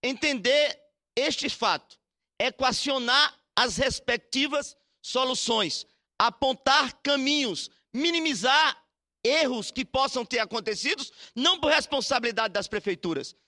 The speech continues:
mas por responsabilidade direta do banco, que é o único, é o único responsável pela distribuição do I C M S do Estado como regido em lei.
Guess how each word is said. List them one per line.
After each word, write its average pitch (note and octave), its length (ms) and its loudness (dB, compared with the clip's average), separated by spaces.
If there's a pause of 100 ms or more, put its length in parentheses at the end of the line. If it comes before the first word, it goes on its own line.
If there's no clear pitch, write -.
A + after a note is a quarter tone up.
mas F#3 200 0
por G#3+ 140 -4
responsabilidade F#3+ 720 -4
direta G3+ 640 -2 (360)
do A3 140 -4
banco, G#3+ 480 -2 (420)
que - 120 -4
é G3+ 60 2
o D4+ 40 2
único, D#4 800 -4 (880)
é G3+ 100 -2
o A#3+ 40 -2
único D4 540 -2
responsável A3 1000 -2 (280)
pela C4+ 220 0
distribuição A#3 1200 -4 (360)
do A3 120 -4
I A3+ 60 -4
C A3 280 -4
M G3 200 -4
S F3+ 400 -2 (220)
do G#3+ 120 -4
Estado F#3+ 600 -4 (240)
como A3+ 420 -4 (120)
regido F3 640 -4 (320)
em F#3 160 -2
lei. E3+ 360 -4